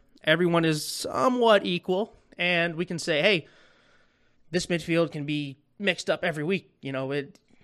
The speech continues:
maybe this week McLaren qualifies P nine, P ten, and then they're P five, P six, and, or, or down in P seventeen. You know, that's what you wanna see, that variability. Maybe if you're not a fan of some of these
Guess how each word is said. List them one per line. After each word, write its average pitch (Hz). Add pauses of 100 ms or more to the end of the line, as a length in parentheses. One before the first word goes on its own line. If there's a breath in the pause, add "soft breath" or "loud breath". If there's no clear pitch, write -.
(200 soft breath)
maybe 170
this 175
week 180
McLaren 180
qualifies 165 (560)
P 196
nine, 185
P 190
ten, 156
and 143
then 175
they're 170
P 190
five, 180
P 185
six, -
and, 165
or, 160
or 151
down 185
in 165
P 202
seventeen. 175
You 147
know, 147
that's 196
what 202
you 196
wanna 180
see, 220
that 151
variability. 160 (540 loud breath)
Maybe 143
if -
you're 139
not 131
a 120
fan 202
of 165
some 151
of 143
these 151